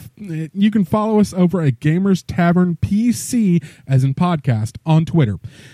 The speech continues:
And I got into a conversation with Kevin C. Mason, who tweets as Art of Paint, and he writes, Loving the podcast. It's one of the longer podcasts I listen to. I can tell it's good 'cause I always want it to go for another half hour.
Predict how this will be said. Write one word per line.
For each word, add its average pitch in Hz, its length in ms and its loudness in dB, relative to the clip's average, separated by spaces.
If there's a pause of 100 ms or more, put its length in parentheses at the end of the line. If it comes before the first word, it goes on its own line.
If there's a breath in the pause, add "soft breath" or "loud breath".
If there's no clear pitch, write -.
(120)
And 143 380 2
I 156 80 0
got 190 100 0
into 202 160 2
a 196 60 2
conversation 202 680 0
with 120 220 0
Kevin 208 380 -2
C. - 180 -6
Mason, 165 640 2 (220 loud breath)
who 147 160 2
tweets - 360 0
as 143 360 2 (440)
Art 170 360 0
of 175 160 0 (100)
Paint, 143 480 -2 (480 soft breath)
and 120 160 0
he 208 140 2
writes, 151 340 2 (420 soft breath)
Loving 220 360 0
the 180 80 2
podcast. 147 640 2 (340 soft breath)
It's 156 220 -2
one 196 160 2
of 202 40 2
the 180 60 4
longer 208 320 2
podcasts 190 720 -2
I 165 120 2
listen 151 380 0
to. 107 260 0 (240 loud breath)
I 147 80 2
can 135 180 0
tell 247 200 2
it's 143 120 2
good 139 220 0
'cause 127 160 2
I 127 80 2
always 143 180 2
want 147 200 4
it 151 120 -4
to - 80 0
go 147 320 2
for 131 160 0
another 139 220 2
half 160 360 0
hour. 123 420 0